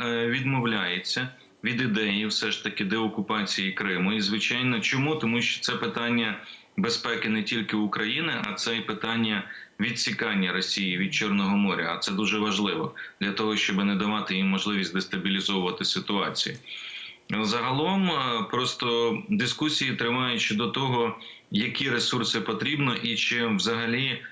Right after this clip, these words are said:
здатна Україна це реалізувати. От, це теж питання. Тобто воно постійно, е, воно постійно на поверхні. І звичайно, що ми розуміємо, якби, е,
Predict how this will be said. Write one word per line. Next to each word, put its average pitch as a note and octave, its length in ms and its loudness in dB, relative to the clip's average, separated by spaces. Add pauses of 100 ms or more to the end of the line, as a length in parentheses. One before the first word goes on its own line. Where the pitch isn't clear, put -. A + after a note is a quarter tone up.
(140)
здатна A2+ 440 0
Україна G#2+ 520 0
це G#2 200 0
реалізувати. G2+ 840 0
От, - 360 -6
це A2+ 100 -2
теж C3+ 220 -4
питання. F#2+ 580 -4
Тобто - 260 -4
воно B2 240 0
постійно, A2+ 720 0 (440)
е, - 40 -2 (140)
воно A#2 240 2
постійно A2+ 440 0
на G2+ 120 2
поверхні. A#2+ 540 0
І G#2+ 380 -2 (840)
звичайно, G#2+ 560 0
що F#2+ 720 2
ми A2+ 140 2
розуміємо, G#2 600 0
якби, G2 400 0
е, G#2+ 160 -2